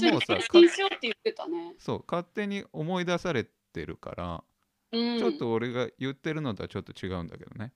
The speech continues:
Speaker 1: そのなんか自分、自分からその、あの時良かったなとか、
Speaker 2: うん。
Speaker 1: あの、あの旅行の時面白かったなとか、
Speaker 2: うん。
Speaker 1: この前、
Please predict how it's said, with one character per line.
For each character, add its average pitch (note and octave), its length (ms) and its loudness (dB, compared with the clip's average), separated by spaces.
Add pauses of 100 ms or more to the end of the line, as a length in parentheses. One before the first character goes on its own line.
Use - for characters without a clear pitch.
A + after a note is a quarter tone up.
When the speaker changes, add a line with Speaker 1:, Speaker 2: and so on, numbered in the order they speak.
(120)
Speaker 1:
そ E3+ 120 -10
の E3 120 -6
な G3 120 -6
ん F3 60 -8
か G2 120 -6
自 A2 200 -4
分、 G#3+ 240 -6 (1300)
自 D#3+ 160 -6
分 A3 240 -4
か G#3+ 160 -4
ら G#3 280 -2
そ A#2+ 180 -6
の、 A#2 160 -6
あ C3+ 60 -2
の F#3 100 -6
時 - 240 -6
良 D3+ 100 -2
か D#3+ 100 -4
っ A2 80 -6
た - 140 -18
な E2+ 140 -10
と - 100 -18
か、 - 280 -12 (640)
Speaker 2:
う B3 60 -8
ん。 - 280 -6 (460)
Speaker 1:
あ A2+ 160 -6
の、 B2+ 340 -4
あ B2 120 -6
の D3+ 140 -6
旅 D3+ 140 -6
行 D3 140 -10
の C#3+ 100 -8
時 - 260 -10
面 E2+ 120 -10
白 G2+ 180 -10
か G#2+ 120 -14
っ - 20 -20
た - 120 -20
な F#2+ 100 -14
と - 180 -10
か、 - 260 -12 (520)
Speaker 2:
う A3+ 100 -2
ん。 G3+ 280 -2
Speaker 1:
こ E3+ 120 -8
の D#3+ 140 -4
前、 D#3 340 -4